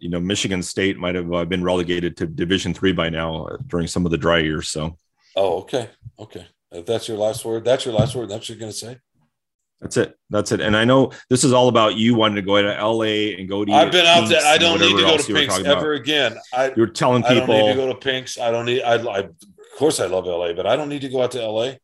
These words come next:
Speaker 1: Real, real L A people eat a
Speaker 2: Dude,
Speaker 1: In-N-Out
Speaker 2: I'm gonna go
Speaker 1: in
Speaker 2: get a
Speaker 1: their
Speaker 2: deer,
Speaker 1: shitsel.
Speaker 2: I'm gonna
Speaker 1: You
Speaker 2: go
Speaker 1: know
Speaker 2: get
Speaker 1: that.
Speaker 2: a Dearborn natural casing hot dog and put, uh, put whatever I want on it, and it'll be just as good as Pink's. So how about that?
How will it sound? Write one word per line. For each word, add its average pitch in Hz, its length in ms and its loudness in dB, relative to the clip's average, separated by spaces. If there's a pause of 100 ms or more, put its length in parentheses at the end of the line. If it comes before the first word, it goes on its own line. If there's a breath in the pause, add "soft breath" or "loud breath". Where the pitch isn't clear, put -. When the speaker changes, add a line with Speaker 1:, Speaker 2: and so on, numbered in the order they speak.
(600)
Speaker 1:
Real, 113 500 0
real 135 540 4
L 120 180 -2
A 120 80 0
people 110 460 -6
eat 104 100 0
a 180 40 6
Speaker 2:
Dude, 190 160 6
Speaker 1:
In-N-Out 143 220 6
Speaker 2:
I'm 196 80 0
gonna 185 160 2
go 175 100 4
Speaker 1:
in - 40 -2
Speaker 2:
get 160 120 2
a 143 40 0
Speaker 1:
their - 100 -2
Speaker 2:
deer, 165 220 2
Speaker 1:
shitsel. - 180 -6
Speaker 2:
I'm 151 100 -2
gonna 190 120 0
Speaker 1:
You 135 80 2
Speaker 2:
go 143 60 6
Speaker 1:
know 139 160 6
Speaker 2:
get 127 60 2
Speaker 1:
that. 120 280 4
Speaker 2:
a 143 40 -2
Dearborn 131 300 -6
natural 123 320 -4
casing 113 320 -8
hot 110 240 -6
dog 104 220 -4
and 98 140 -10
put, 113 340 -10
uh, 98 280 -2 (540)
put 127 200 -4
whatever 110 360 2
I 104 60 2
want 107 300 -2
on 92 160 -2
it, 92 100 -8
and 98 80 -8
it'll 101 160 -4
be 95 120 -6
just 110 260 -6
as 95 100 -10
good 104 140 -4
as 82 100 -14
Pink's. - 420 -12
So 90 140 -6
how 92 80 -2
about 95 220 -4
that? - 220 -12